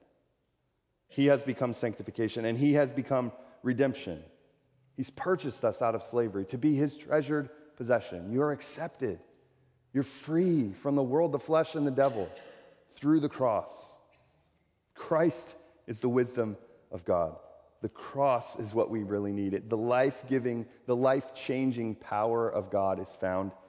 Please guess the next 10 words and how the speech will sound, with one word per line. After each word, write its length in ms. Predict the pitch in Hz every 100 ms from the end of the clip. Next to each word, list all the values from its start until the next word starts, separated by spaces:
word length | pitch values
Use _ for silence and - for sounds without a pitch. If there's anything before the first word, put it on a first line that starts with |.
| - _ -
not 240 | 107 123
in 80 | 139
our 240 | 135 135 - - - _ _ _ -
intellect, 580 | 107 117 107 104 - - - -
not 200 | 117 135
in 180 | 147 123
wit, 240 | 151 -
wisdom 420 | 143 156 127 143 143
or 140 | 131 120
working, 500 | 110 104 - 87